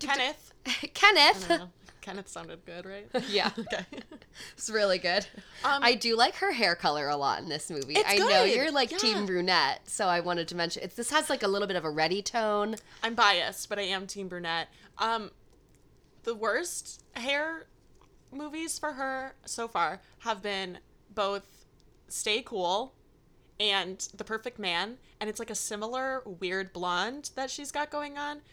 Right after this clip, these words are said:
Speaker 2: where her hair just looks greasy all the time.
Speaker 1: Hmm, I feel like Raise Your Voice, I don't like her
Speaker 2: Oh,
Speaker 1: blonde
Speaker 2: yeah,
Speaker 1: in that.
Speaker 2: she's super blonde. That's the one where she's, like,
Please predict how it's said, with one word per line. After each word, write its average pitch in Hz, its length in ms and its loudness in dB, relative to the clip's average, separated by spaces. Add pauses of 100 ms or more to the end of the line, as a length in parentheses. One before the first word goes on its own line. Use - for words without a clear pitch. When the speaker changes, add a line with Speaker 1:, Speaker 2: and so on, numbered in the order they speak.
(100)
Speaker 2:
where 214 320 0
her 208 180 -6
hair 202 220 -2
just - 160 -6
looks 180 260 -8
greasy 180 520 -8
all 247 120 -2
the 254 80 -12
time. 262 400 -8 (180)
Speaker 1:
Hmm, 247 320 0
I 220 120 4
feel 311 180 -2
like 339 160 -2
Raise 208 420 0
Your 202 140 0
Voice, 175 400 0
I 175 80 -2
don't 175 180 0
like 160 240 -2 (280)
her 170 160 -4
Speaker 2:
Oh, - 80 -2
Speaker 1:
blonde 156 260 4
Speaker 2:
yeah, 185 160 4
Speaker 1:
in 165 60 2
that. 135 160 0
Speaker 2:
she's 202 240 -10
super 190 760 -2
blonde. 160 360 -6
That's 196 220 2
the 196 40 -8
one 170 140 -6
where 156 100 -10
she's, 151 300 -10
like, 135 260 -6